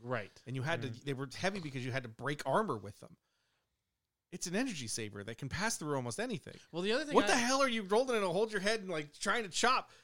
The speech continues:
Speaker 2: Just, it's, it's a saber. It literally is a fencing saber. You don't s-, when you watch fencing, they don't, like, move it off to the right-hand side and then do wig swings in order to try and hit you. It goes forward.
Speaker 1: Well, the
Speaker 2: You
Speaker 1: other
Speaker 2: have an
Speaker 1: thing
Speaker 2: energy weapon.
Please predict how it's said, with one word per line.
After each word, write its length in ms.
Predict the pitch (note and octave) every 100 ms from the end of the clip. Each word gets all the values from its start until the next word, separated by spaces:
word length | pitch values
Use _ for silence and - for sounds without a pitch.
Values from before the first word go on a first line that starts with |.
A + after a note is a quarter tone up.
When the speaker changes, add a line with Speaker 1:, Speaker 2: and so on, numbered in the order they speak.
| _ -
Speaker 2:
Just, 300 | A#3 B3 - _
it's, 280 | A3 A3+ - -
it's 180 | F3+
a 40 | A3+
saber. 480 | - - D#4+ A#3 E3
It 120 | F#3
literally 480 | G3+ D4+ D4+ C4 C4+
is 160 | C4+ G3+
a 60 |
fencing 420 | - C4+ - G#3+
saber. 320 | E3+ F3+ C#3+ B2+
You 120 | A#3
don't 80 | D4+
s-, 140 | - - - -
when 120 | A#3+
you 60 | D4+
watch 220 | D#4 -
fencing, 400 | - C#4+ - F3
they 100 | F3
don't, 180 | A3+ C4
like, 220 | A3 E3+ D3
move 300 | F3+ C4+ B3
it 80 |
off 220 | G#3 A#3+ -
to 100 | G3+
the 100 | F3
right-hand 500 | D#3+ G#3 G3 G3+ F3+
side 360 | - G#3 G#3
and 100 | D#3
then 80 | D3+
do 140 | D3 D3 C#3
wig 240 | E3 G3+ D3+
swings 600 | - E3+ F3+ A#3 G#3+ E3
in 60 |
order 180 | D#3+ D#3
to 60 | C#3
try 160 | - D#3
and 100 | B2+
hit 200 | C#4 -
you. 160 | D#3+ - - - -
It 140 | A#3
goes 220 | B3+ C4 -
forward. 460 | F4+ F4+ F3 E2 - _
Speaker 1:
Well, 60 | F#3+
the 60 |
Speaker 2:
You 40 | G4
Speaker 1:
other 80 | B4
Speaker 2:
have 80 | G#4
an 40 |
Speaker 1:
thing 100 | C#4
Speaker 2:
energy 300 | F4 E4+ E4+
weapon. 320 | C#4+ A3 D3+